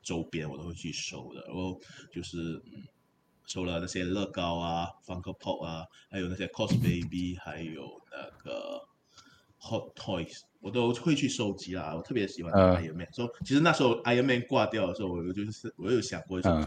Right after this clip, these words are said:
Speaker 1: 啊，我应该不再看了。<laughs> 呃，就但，
Speaker 2: <laughs>
Speaker 1: 但是结果后来，哎，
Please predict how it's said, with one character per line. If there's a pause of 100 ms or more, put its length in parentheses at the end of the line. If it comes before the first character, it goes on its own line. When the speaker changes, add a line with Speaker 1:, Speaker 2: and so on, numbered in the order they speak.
(100)
Speaker 1:
啊，
我
应
该
不
再
看
了。 (160)
<laughs>
呃，
就
但，
Speaker 2:
<laughs>
Speaker 1:
但
是 (120)
结
果
后
来， (460)
哎，